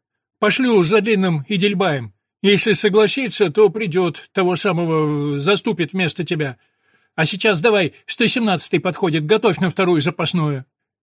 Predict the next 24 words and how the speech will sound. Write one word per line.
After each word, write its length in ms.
И 160
на 180
том 400
Шеймерден 720
отключился. 840
Щелкнул 680
выключатель 640
переговорника. 800
Идигей 320
поспешил 580
к 40
стрелке 640
и, 20
занимаясь 540
своим 340
делом, 400
думал, 400
согласится 760
ли, 180
придет 460
ли 320
Идельбай. 640
И 60
обнадежился. 760